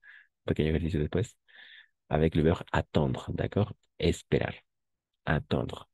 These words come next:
Es esperar físicamente. Entonces, j'attends. Yo espero. ¿D'accord?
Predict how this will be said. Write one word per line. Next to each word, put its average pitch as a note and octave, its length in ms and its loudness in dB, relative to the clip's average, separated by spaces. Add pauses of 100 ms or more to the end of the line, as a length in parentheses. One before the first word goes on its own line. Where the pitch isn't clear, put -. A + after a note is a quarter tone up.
Es - 180 -4
esperar G2 460 2
físicamente. F2+ 640 0 (1120)
Entonces, F#2+ 360 4
j'attends. F#2+ 520 6 (280)
Yo F#2 200 2
espero. - 640 2 (500)
¿D'accord? - 340 -2